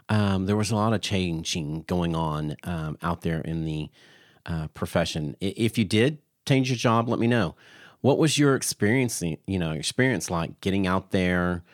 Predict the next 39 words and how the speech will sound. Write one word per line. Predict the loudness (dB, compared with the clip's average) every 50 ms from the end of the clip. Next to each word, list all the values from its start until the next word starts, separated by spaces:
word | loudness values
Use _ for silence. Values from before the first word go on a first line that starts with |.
| -20 -20 _ -20 -20 _ _ _ _ -4
submitting | -2 0 2 2 2 2 2 2
your | 2
resume, | 2 2 2 2 0 0 0 2 2 2 2 2 0 0 -2
going | -2 -2 -2 -2 0 0 0 0
in | 0 0 0 0 -2 -4
for | -4 -4 -4 -4
an | -2 -4 -4
interview? | -4 -4 -4 -4 -4 -4 -4 -2 -2 -2 -2 -2
What | -2 -2 -2 -2
was | -2 -2
it | -2 0
like? | 0 2 2 0 -2 -6 -10 -18 -20 _ _ _ _ _ _ _ _ _ _ _ _ _ _ _ _
Do | -2 0
you | 2 2
remember | 4 4 4 4 4 4 2 2
what | 0 -2 0 2 2 2 2 0 -6 -4
some | 0 2 2
of | 4
the | 2 2
things | 2 2 2 2 0
that | -2 -4 -2
Sandy | -2 0 0 0 0
talked | -2 -2 -2 -2 -2 -2 -2
about | -2 0 2 2 2 2 0 -2 -4 _ -2
in | -2 0 0 -2
her | -2 -4 -4 -2 -2 -2 -2 -4 -4
interview, | -4 -4 -4 -2 -2 0 0 0 0 0 -2 -4 -6 -12 _ -8
uh, | -6 -4 -4 -2 -4 -4 -4 -4 -4 -6 -6
with | -6 -6 -4 -4 -4 -4 -6 -10 -18 -20 _ _ _ _ _ _ _ _ _ _ _ 0
interviewing | 2 2 2 2 2 2 2 2 2 0
and | 0 -2
recruiting | -4 -4 -2 0 0 0 2 0 -2
and | -2 -2
things | -4 -2 -2
of | -2
that | -2 0
nature? | -2 -2 -2 -2 -2
Well, | 0 0 0 0 -2 -6 -12 -20 -20 -20 -20 -20 -20 -20 -20 -20 -20 _ _ _ _ _ _ _ _ _ -2
proofing. | 2 4 4 4 4 2 0 -2 -4